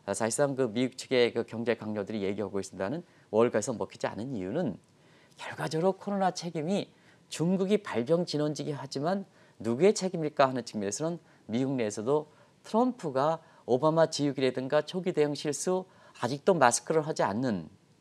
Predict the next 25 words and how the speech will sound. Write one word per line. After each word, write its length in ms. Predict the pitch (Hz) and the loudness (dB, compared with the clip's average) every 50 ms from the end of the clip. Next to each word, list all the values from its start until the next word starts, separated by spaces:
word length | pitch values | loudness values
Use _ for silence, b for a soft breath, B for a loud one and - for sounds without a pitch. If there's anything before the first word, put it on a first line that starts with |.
| _ _ | _ _
하지 200 | - 101 107 143 | -10 -4 0 2
않은 400 | 127 101 95 82 85 127 185 226 - b b b b b | 2 2 0 -2 -4 -4 -6 -6 -8 b b b b b
국민 340 | b 151 160 170 180 185 180 | b 0 2 2 2 2 2
기회에서 480 | 170 - 156 151 156 160 156 156 180 165 | 2 4 4 4 4 4 4 4 4 2
아직도 580 | - 113 117 139 147 - - 175 175 170 175 B B B B B B | 2 2 0 -4 -2 0 2 4 4 2 0 B B B B B B
치료제라든가 840 | - - - 208 190 180 175 160 147 156 156 147 156 151 147 139 131 - b b b b b b | -4 0 2 4 4 6 6 4 4 4 6 8 10 10 10 8 6 0 b b b b b b
그다음에 460 | - 123 139 135 135 135 147 147 139 | -2 2 4 4 4 6 4 4 4
그 140 | 123 131 127 | 4 2 0
백신이 400 | - 123 117 - - 151 147 131 | 0 -2 -6 -4 -4 -6 -4 -4
개발되지 500 | - 135 123 131 127 120 127 120 120 127 | -2 0 2 2 2 2 0 0 0 0
않을 200 | 110 110 110 - | 0 -2 -2 -2
때는 260 | - 127 - - - b b b b b b - | -2 -2 -2 -2 -4 b b b b b b 2
효과가 340 | 196 202 202 - 190 180 180 | 2 4 6 6 6 6 6
인명된 640 | 156 156 156 156 147 151 139 151 160 180 196 175 b b b b | 4 2 2 2 2 2 2 2 2 2 2 -2 b b b b
사회적 540 | b - - 185 185 185 180 180 180 170 - | b -4 2 4 4 6 6 6 4 4 4
거리두기 440 | - 156 156 156 143 156 147 180 175 | 4 2 2 2 0 -2 -2 -2 -2
마스크 440 | 135 101 98 - - - - 156 | 0 0 0 -2 -2 -2 -4 -4
착용 360 | - - - 175 170 175 170 160 | -4 -6 -6 -2 -2 -2 -2 -2
문제에서 480 | 156 156 147 151 143 139 - 190 180 - b b | -4 -2 0 2 2 2 2 0 0 0 b b
본인 320 | b - 135 160 190 226 220 | b 0 2 4 4 6 6
자신을 300 | 196 143 - 147 139 120 | 4 4 2 0 -6 -6
지키지 280 | - 120 - 127 - | -6 -8 -6 -6 -4
않고 240 | 113 92 92 - - 90 | -4 -4 -6 -6 -8 -8
있거든요. 360 | 92 87 85 82 82 85 80 - _ | -6 -6 -6 -8 -8 -10 -14 -16 _
그래서 340 | - - 135 165 180 185 180 | -6 0 4 4 4 4 2